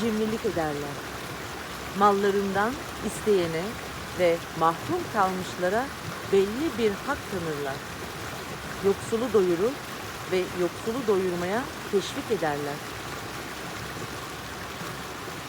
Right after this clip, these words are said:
Gerçek sağduyu sahipleri ellerinden çıkana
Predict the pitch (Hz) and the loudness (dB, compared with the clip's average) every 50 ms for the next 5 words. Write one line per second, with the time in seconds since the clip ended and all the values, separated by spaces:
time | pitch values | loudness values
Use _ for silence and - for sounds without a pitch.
0 | - - - - - - 262 294 320 - - - 381 381 - - - - - - | -8 -8 -8 -4 2 6 6 6 6 4 0 0 0 0 0 -4 -8 -8 -2 2
1 | 320 311 311 311 262 247 262 240 220 208 185 226 185 175 170 165 165 - - 165 | 4 6 6 4 4 2 0 -2 -2 -2 0 0 2 2 2 2 0 -2 0 0
2 | 160 143 151 156 160 - - - - - - - - - - - - 277 311 294 | 0 0 0 -4 -4 -8 -8 -8 -8 -8 -8 -8 -8 -8 -6 0 2 2 4 4
3 | 277 262 254 233 226 208 214 202 185 175 165 170 - - - - - - 247 226 | 4 4 4 4 4 2 0 2 2 2 0 0 -4 -6 -6 -4 0 2 2 4
4 | 240 269 302 | 4 2 2